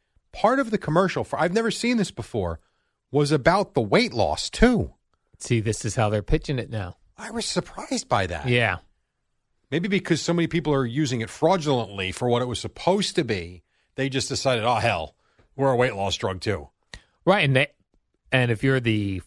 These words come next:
Speaker 2: pharmacy company, company, you want people buying the drug
Speaker 1: Sure.
Speaker 2: as much for whatever reason.
Speaker 1: Yeah.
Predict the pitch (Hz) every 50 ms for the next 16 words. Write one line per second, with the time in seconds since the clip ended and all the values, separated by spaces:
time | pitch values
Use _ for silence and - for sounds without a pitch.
0 | _ - 131 131 165 196 170 - - 120 101 92 - - 110 98 95 - 98 95
1 | 107 117 - _ _ _ _ - 120 107 98 101 98 107 117 135 135 127 123 135
2 | 131 117 107 - 131 120 110 107 101 98 113 110 110 110 110 110 107 107 107 104
3 | 117 - 233 233 170 123 110 101 107 117 120 120 - - - - - 113 110 113
4 | 120 123 120 113 104 123 165 185 143 104 92 90 95 107 120 117 104 92